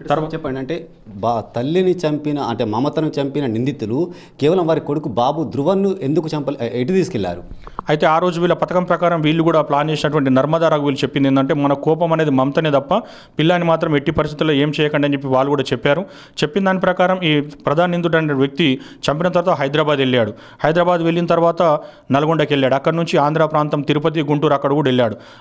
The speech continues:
Speaker 2: అక్కడ కొన్ని ప్రాంతాల్లో ఈ బాబుని అనాథాశ్రమంలో పెట్టని కూడా ప్రయత్నం చేసినాడు. కానీ అక్కడ అనాథాశ్రమంలో ఇతని యొక్క ఐడెంటిటీ ప్రూఫ్‌ని అడిగేసరికి ఇతని దగ్గర ప్రాపర్ ఐడెంటిటీ ప్రూఫ్ లేదు కాబట్టి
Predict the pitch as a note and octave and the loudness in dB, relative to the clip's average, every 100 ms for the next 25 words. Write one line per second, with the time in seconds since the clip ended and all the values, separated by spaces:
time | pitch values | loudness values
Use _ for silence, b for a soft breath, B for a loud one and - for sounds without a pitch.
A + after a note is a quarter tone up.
0 | - F3 F3 F3+ E3+ D#3+ E3 F3+ F3+ F#3 | -2 0 0 0 0 0 0 2 2 2
1 | D3+ D3+ C#3+ C#3 D3 E3 F3 D3 D#3 B | 0 0 0 2 2 0 0 -2 -4 B
2 | B C#3 F3 F3+ F3 E3+ E3+ D#3+ D3+ D#3 | B 0 2 2 0 0 0 0 0 0
3 | D3+ E3 E3 C#3 C3+ D3+ C3 C#3 - G#2+ | 2 0 2 0 0 -6 0 0 0 -4
4 | G#2 B B - E3 F#3 E3+ D#3 D3+ E3+ | -4 B B -2 0 0 0 2 2 4
5 | E3+ E3 D#3+ E3 D#3+ D#3 D3+ C#3+ E3 E3+ | 2 2 0 0 0 0 2 2 2 0
6 | E3 D#3+ C#3+ D3+ D3+ C#3+ C#3+ C#3+ C3 B | -2 0 2 2 2 0 2 0 0 B
7 | B - C#3 D#3+ D3+ C#3+ D3+ D#3 D3+ D3+ | B -4 -2 2 2 2 2 0 2 2
8 | D#3+ E3 E3+ D3 C#3+ D3+ D3 C#3+ C#3 D3 | 2 0 0 2 2 4 2 2 0 0
9 | B2 | 0